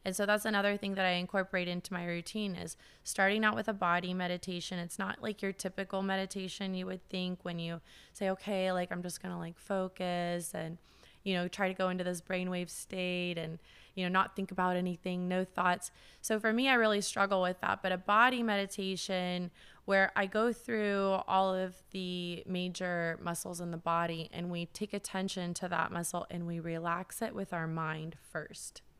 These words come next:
right? And then we go into breathing exercises. And I actually kinda stole this, um, from, um, Joe Dispenza.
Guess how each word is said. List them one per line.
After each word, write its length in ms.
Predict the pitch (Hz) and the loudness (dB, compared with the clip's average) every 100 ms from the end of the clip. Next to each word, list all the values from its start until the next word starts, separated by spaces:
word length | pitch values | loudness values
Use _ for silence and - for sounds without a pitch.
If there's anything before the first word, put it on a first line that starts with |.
| - - - - - | -20 -20 -20 -16 -4
right? 340 | 180 190 196 - - - - - | 0 0 0 -8 -20 -20 -10 -2
And 220 | 190 185 | -2 2
then 180 | 220 247 | 2 2
we 100 | 247 | 2
go 140 | 220 | 2
into 160 | 208 180 | 2 -2
breathing 480 | - 196 196 185 | -2 0 0 -2
exercises. 960 | - 170 - 175 - 180 165 170 170 170 - | -2 -4 -6 -8 -4 -4 -4 -6 -8 -8 -8
And 200 | - 180 | -4 -2
I 60 | 180 | 0
actually 340 | 214 - 277 | 0 -2 -6
kinda 240 | 247 196 | -4 -2
stole 340 | 180 - 180 180 | -2 -2 0 0
this, 420 | 180 175 175 - - | 0 -2 -2 -6 -4
um, 600 | 185 170 165 160 170 185 - - _ _ _ - _ - - | -2 0 0 -2 -6 -10 -14 -20 _ _ _ -20 _ -10 -10
from, 720 | - 214 196 185 180 170 170 - - - - - - | -6 2 4 4 2 0 -4 -8 -20 -20 -20 -18 -4
um, 680 | 180 170 170 165 185 208 226 - _ _ _ _ - - _ _ _ _ _ - - - | 0 2 2 -2 -6 -10 -14 -18 _ _ _ _ -20 -20 _ _ _ _ _ -20 -20 -6
Joe 200 | 220 208 | 0 0
Dispenza. 640 | 185 - 180 165 - - | 0 -4 -4 -4 -8 -12